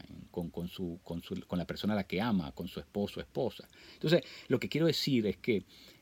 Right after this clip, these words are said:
eh, nosotros como gente de fe tenemos que entender esos signos de los tiempos en la sociedad en la que nosotros estamos vivin-, viviendo y, y, y poder identificarlos, porque la iglesia tiene que ser la nueva generadora de nuevos símbolos,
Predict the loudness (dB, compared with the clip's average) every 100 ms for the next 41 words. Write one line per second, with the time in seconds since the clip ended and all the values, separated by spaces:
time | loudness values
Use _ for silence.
0 | -8 -2 0 0 0 0 0 0 0 -2
1 | 0 2 2 2 0 0 2 2 2 -4
2 | -8 -12 _ -10 -2 2 2 0 0 0
3 | 0 -2 -2 0 2 4 4 4 2 0
4 | 0 0 2 2 0 -2 -4 2 4 4
5 | 0 -2 -2 -2 -4 -2 0 0 0 -2
6 | -2 -6 -6 -2 -2 0 0 2 4 2
7 | -2 0 2 4 4 2 -4 -18 -20 -20
8 | -20 -4 0 0 0 0 2 0 0 -2
9 | 4 4 6 6 4 0 -4 -2 -2 0
10 | -2 -4 -4 -2 2 4 4 4 2 -2
11 | 0 -2 0 0 2 2 2 0 -2 -10
12 | -12 -2 2 4 2 0 -4 -16 -8 0
13 | 4 4 4 4 4 4 4 4 4 2
14 | 0 6 8 8 4 0 -4 -14